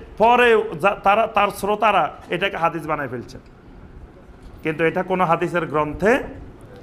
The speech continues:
চার নম্বর জাল হাদিস, কালবুল মুমিনে আরশুল্লাহ, মুমিনের কলব আল্লাহর আরশ। আল কালবু বাইতুর রব, কয় কলব হইছে রবের ঘর।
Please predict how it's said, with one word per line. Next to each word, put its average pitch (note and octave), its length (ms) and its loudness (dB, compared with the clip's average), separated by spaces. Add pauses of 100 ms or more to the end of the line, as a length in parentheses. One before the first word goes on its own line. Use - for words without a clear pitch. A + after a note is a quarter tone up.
(220)
চার G#3 200 4
নম্বর A#3 340 2
জাল G#3 220 6
হাদিস, F#3+ 520 0 (1080)
কালবুল A#3+ 540 4
মুমিনে G#3+ 520 2
আরশুল্লাহ, D3+ 1000 2 (720)
মুমিনের G3 540 0
কলব A3+ 460 4 (800)
আল্লাহর F3 440 4
আরশ। D3 320 0 (920)
আল G#3 340 4
কালবু B3+ 500 2
বাইতুর A3+ 480 2
রব, A3+ 260 4 (320)
কয় G#3 100 2
কলব G#3 420 0
হইছে A#3 240 -2
রবের F#3+ 340 0
ঘর। F#3 220 4